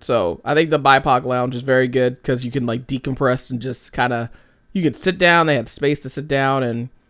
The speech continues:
uh, I, I think some people were talking about, like, race or something. I was like, "Okay," um, <laughs> uh, a, a girl and her friend group came in or something like that. But there were white people in there. <laughs> It's just understand, like, you,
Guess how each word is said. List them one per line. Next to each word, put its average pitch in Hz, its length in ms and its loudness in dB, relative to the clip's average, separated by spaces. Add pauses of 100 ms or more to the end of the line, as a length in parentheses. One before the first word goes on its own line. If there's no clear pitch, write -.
(220)
uh, 113 460 -2
I, 147 400 -2
I 170 60 0
think 208 140 0
some 156 160 2
people 147 180 -2
were 127 100 -2
talking 147 340 0
about, 113 320 -2
like, 110 180 -10
race 127 380 -8
or 117 60 -10
something. 123 320 -4
I 120 40 -2
was 120 60 -6
like, 123 120 -10
"Okay," 101 280 -10 (100)
um, 127 480 -10 (480)
<laughs> - 480 -20
uh, 95 340 0 (280)
a, 113 240 -6
a 113 140 -2
girl 127 320 0
and 120 100 0
her 117 80 0
friend 113 300 -2
group 113 200 -4
came 117 280 -2
in 113 180 -4
or 113 80 -6
something 120 160 -6
like 110 120 -6
that. 117 180 -6
But 147 80 2
there 190 160 8
were 233 180 10
white 165 300 4
people 147 260 0
in 131 120 0
there. 131 360 -2 (180)
<laughs> - 200 -10
It's 143 140 -2
just 139 180 -4
understand, 147 600 2
like, 123 240 -4
you, 123 260 -4